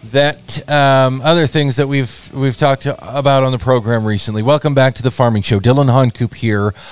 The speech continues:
on K G M I News Talk seven ninety.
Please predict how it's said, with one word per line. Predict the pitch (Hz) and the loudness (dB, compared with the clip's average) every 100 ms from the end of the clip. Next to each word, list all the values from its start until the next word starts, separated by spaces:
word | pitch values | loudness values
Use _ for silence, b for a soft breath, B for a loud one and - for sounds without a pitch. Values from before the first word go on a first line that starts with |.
| B | B
on | 143 147 160 | 0 0 0
K | - 156 | -4 -4
G | 143 135 143 | -4 0 2
M | 127 | 4
I | 123 120 | 4 2
News | 131 127 135 | 2 0 -2
Talk | - 131 127 | 0 -2 -2
seven | - 135 131 | -2 0 0
ninety. | 123 104 98 98 101 | 0 0 0 -4 -6